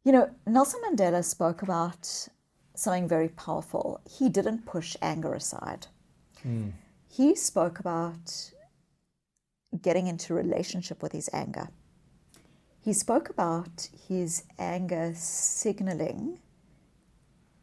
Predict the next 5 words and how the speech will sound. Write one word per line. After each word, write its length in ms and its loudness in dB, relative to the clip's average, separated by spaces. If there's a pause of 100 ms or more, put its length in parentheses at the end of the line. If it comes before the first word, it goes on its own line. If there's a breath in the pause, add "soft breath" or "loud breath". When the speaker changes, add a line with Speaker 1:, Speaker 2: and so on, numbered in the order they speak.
(140)
Speaker 1:
his 280 0
values, 840 0
Speaker 2:
Mm-hmm. 600 -2 (240)
Speaker 1:
and 160 2
that 180 -2